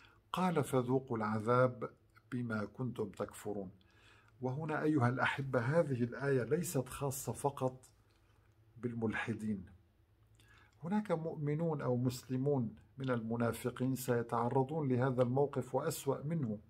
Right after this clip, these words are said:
عندما تكفر نعمة الله، هذا نوع من أنواع الكفر. عندما تجحد هذه النعم التي أعطاك الله إياها، هذا نوع من أنواع الكفر.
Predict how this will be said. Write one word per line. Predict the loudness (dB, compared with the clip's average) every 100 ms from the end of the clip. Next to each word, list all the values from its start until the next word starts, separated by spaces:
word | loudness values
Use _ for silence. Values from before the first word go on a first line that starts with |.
| -20 -20 -20 -20 -20 -20 -20 -20 -20 -20 -20 _ _ -20 _ _ -20
عندما | -8 -4 0 0 2 2
تكفر | 2 2 -2 -2 -8 0 0 0 -8 -16 -10
نعمة | -4 -2 0 -2 2
الله، | 2 4 4 6
هذا | 4 4 4 6
نوع | 6 6 6
من | 4
أنواع | 4 4 4
الكفر. | 0 -6 -10 -10 -12 -14 -20 _ -20 -20 -20 -12
عندما | -6 -4 0 0 0 -2
تجحد | -2 -6 -4 -8 -4 -4 -6 -16 -18
هذه | -8 -6 -4 -4
النعم | -2 0 2 2 2
التي | 0 0 -2
أعطاك | -2 -2 -4 -4 -4
الله | -2 -2 -2
إياها، | -4 -4 -4 -4 -2
هذا | 0 2
نوع | 4 4 4
من | 0
أنواع | 0 0 -2
الكفر. | -4 -12 -10 -12